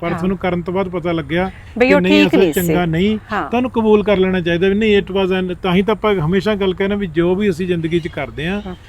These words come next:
Speaker 1: ਇਹ ਸਾਰਾ ਇੱਕ ਐਕਸਪੀਰੀਅੰਸ ਆ।
Speaker 2: ਹੂੰ।
Speaker 1: ਐਕਸਪੀਰੀਅੰਸ ਤੋਂ ਬਾਅਦ ਅਸੀਂ ਦੱਸਾਂਗੇ ਵੀ ਕਿੰਨਾ ਕੁ ਸਾਡਾ ਸੋਚਣਾ ਸਹੀ ਸੀ,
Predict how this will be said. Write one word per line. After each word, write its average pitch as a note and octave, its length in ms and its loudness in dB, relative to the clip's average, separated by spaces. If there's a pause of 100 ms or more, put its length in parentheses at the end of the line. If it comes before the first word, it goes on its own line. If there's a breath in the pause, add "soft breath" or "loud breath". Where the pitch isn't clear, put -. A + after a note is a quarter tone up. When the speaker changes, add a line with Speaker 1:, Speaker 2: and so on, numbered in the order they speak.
(140 soft breath)
Speaker 1:
ਇਹ F3+ 60 0
ਸਾਰਾ F3+ 280 2
ਇੱਕ F#3+ 100 0
ਐਕਸਪੀਰੀਅੰਸ F3+ 720 -2
ਆ। C#3+ 280 -4
Speaker 2:
ਹੂੰ। F3 100 -10 (340)
Speaker 1:
ਐਕਸਪੀਰੀਅੰਸ F#3+ 520 0
ਤੋਂ G#3 120 0
ਬਾਅਦ G3+ 380 2
ਅਸੀਂ F#3 180 0
ਦੱਸਾਂਗੇ F#3 520 -2
ਵੀ G3 100 -2
ਕਿੰਨਾ F#3 380 0
ਕੁ F3+ 80 -4
ਸਾਡਾ E3+ 340 -2
ਸੋਚਣਾ D#3+ 420 -4
ਸਹੀ E3 300 -2
ਸੀ, F#3 280 0